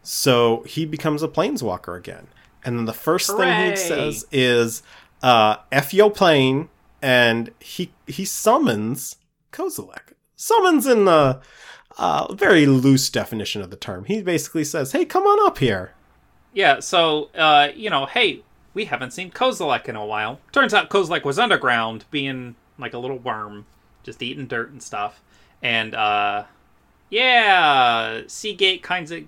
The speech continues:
Speaker 2: gets smushed. And, uh, Kiora is like, "Hell, don't worry, I got this big octopus Lorthos. I can take down Kozilek." And then Kozilek kills Lorthos in one swipe of a weird non-space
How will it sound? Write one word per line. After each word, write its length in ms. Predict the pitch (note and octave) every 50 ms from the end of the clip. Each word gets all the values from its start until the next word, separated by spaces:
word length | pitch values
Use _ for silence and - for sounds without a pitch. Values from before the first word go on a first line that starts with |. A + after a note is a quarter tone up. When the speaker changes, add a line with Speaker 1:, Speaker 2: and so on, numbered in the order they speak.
| _ _ _ _ _ _ _ -
Speaker 2:
gets 420 | B3+ B3 - - - - - - _
smushed. 920 | - - - - - E3 D3+ C#3 A#2 G#2+ G#2 - - - - _ - - - _ _ -
And, 400 | C3+ A#2 A2+ A2 G#2+ G#2+ G#2 G#2
uh, 360 | C3 A#2 A2 G#2+ G#2+ G#2 - _ _ _ _ _ _ - - -
Kiora 400 | - - F#3 G#3+ G3+ F#3+ F3 D#3+
is 200 | D3 C#3 - -
like, 220 | D#3+ C#3+ C3 B2 -
"Hell, 300 | - - A3 C4 F#3+ C#3
don't 280 | - - A3+ G#3+ D3
worry, 320 | B2+ B2+ C3+ C#3+ D#3 D#3 - -
I 120 | - E3+
got 220 | F3 - C3 - -
this 140 | C3 -
big 180 | - - - -
octopus 540 | C#3 C3+ C3 - - E3 - F3+ E3 - -
Lorthos. 540 | A3+ A3 - - D3+ A2+ G2+ G#2 - - - _ _ _ _ _
I 120 | - - B2
can 160 | - E3 C#3
take 200 | - B2+ A2+ -
down 200 | - A2+ G#2+ G#2
Kozilek." 500 | - - A#2 A2+ G#2 - E3 D#3+ D#3+ E3 - _ _ _ _ _ _ _ _ _ _
And 160 | - - F3+ C4
then 120 | C#4 A3
Kozilek 440 | - F#3+ G#3 F3+ F3 F3+ E3 C#3+ -
kills 300 | - G#3 G#3+ F#3 - -
Lorthos 440 | E3 E3+ D#3+ D3 - B2+ A2+ - -
in 120 | A#2+ A#2
one 200 | C3 C#3 C3+ B2+
swipe 460 | - - - - - C3+ A#2+ A#2 -
of 200 | C3+ A#2+ A2+ G#2+ _ _ _ _ _ _ _ _ _ _ _ _ _ _ -
a 100 | B2+ A#2+
weird 580 | G#2+ G#2 A2 B2 B2+ A#2+ B2 B2 A#2+ A#2+ A2+ A2+ _ _ _ _ _ _ _ _ _ _ _ -
non-space 1120 | C3 A2 G#2+ A#2 A#2 A2+ A2+ A2+ - - - - A2+ A2 A2 G#2+ - - - - -